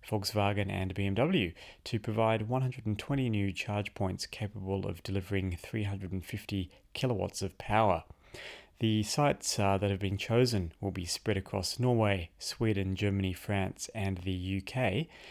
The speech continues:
and are capable of delivering, uh, a hundred and fifty kilometres of range in five minutes when charging at the, uh, maximum three hundred and fifty kilowatts. It's, it's worth noting, obviously, uh,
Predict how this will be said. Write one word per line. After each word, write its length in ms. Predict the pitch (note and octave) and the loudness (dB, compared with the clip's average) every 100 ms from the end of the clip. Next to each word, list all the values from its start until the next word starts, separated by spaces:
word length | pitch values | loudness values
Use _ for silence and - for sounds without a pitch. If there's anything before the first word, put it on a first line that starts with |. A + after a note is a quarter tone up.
| - - - | -20 -20 -6
and 240 | C3 B2 B2 | 0 2 2
are 320 | A#2+ B2 A#2+ | 4 4 2
capable 640 | - F3 - D3+ B2+ A2 | 0 0 0 0 0 2
of 240 | G#2 G2+ - | 0 0 -2
delivering, 580 | A#2 A2+ A2 G#2+ G#2 | 0 2 2 0 0
uh, 280 | G2+ G2 A2 | 0 0 0
a 60 | A#2 | 0
hundred 220 | C3+ D3+ | -2 0
and 100 | G#2 | -2
fifty 260 | B2 - G2+ | -4 -4 -6
kilometres 400 | - G#2 G2 F#2 | -2 0 0 -2
of 140 | F2+ | 0
range 320 | G2 G2 F#2+ | 2 2 0
in 100 | F#2 | -4
five 320 | F2+ G2+ G2 F#2+ | -4 0 0 4
minutes 460 | A2 G#2 - - - - - - | 2 2 -2 -12 -12 -20 -10 0
when 220 | G3+ G3+ | 2 2
charging 500 | - G2 G2 G2 F#2+ | 0 2 2 2 0
at 160 | G2 | -2
the, 300 | - F#2+ F#2 | -4 -2 0
uh, 160 | F2+ F2+ | 0 0
maximum 680 | F#2+ F#2+ - - G2 F#2 F2+ | 0 -2 -4 -4 -2 -2 -6
three 260 | - G2+ | -6 -4
hundred 260 | F2+ F2+ - | -4 -4 -8
and 100 | F2+ | -6
fifty 340 | F#2 - G2 | -8 -6 -6
kilowatts. 720 | F2+ - B2 A2+ E2 - - - - - - - | -6 0 4 4 4 -2 -8 -10 -18 -18 -18 -8
It's, 320 | - G2+ - - | -2 -2 -2 -4
it's 260 | B2+ - | -4 -4
worth 260 | G#2+ G#2+ - | 0 0 2
noting, 400 | G#2+ A2+ A2 G2 | 4 6 6 4
obviously, 680 | F#2+ F#2+ F#2 - F#2 F2 G#2 | 2 0 -4 -2 -4 -4 -6
uh, 240 | F2+ F2+ | -4 -4